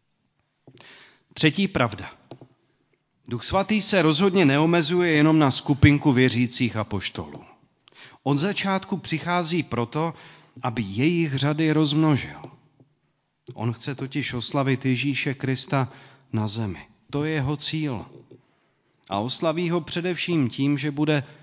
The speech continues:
šířit evangelium.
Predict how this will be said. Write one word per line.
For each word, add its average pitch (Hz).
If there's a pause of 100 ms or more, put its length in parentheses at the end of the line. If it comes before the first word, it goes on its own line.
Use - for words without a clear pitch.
(180)
šířit 117 (480)
evangelium. 90